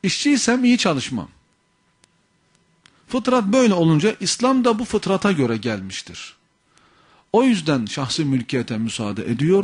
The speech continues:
o yüzden mirasın geçişine müsaade ediyor. Sosyalizm bunu kabul etmedi. Fıtrata aykırı bir görüş ortaya attı.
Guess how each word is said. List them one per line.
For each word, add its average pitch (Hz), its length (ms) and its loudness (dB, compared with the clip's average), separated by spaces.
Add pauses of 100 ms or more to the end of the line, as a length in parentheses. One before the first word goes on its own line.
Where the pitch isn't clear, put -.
o 180 120 2
yüzden 143 340 -2
mirasın 127 580 -4
geçişine 123 580 -6 (440)
müsaade 113 460 -6
ediyor. 82 440 -16 (1500)
Sosyalizm 240 600 2
bunu 240 120 2
kabul 220 240 2
etmedi. 110 500 -2
Fıtrata 202 720 -2 (120)
aykırı 185 540 0
bir 165 80 -2
görüş 147 380 0
ortaya 104 360 -4
attı. 90 380 -12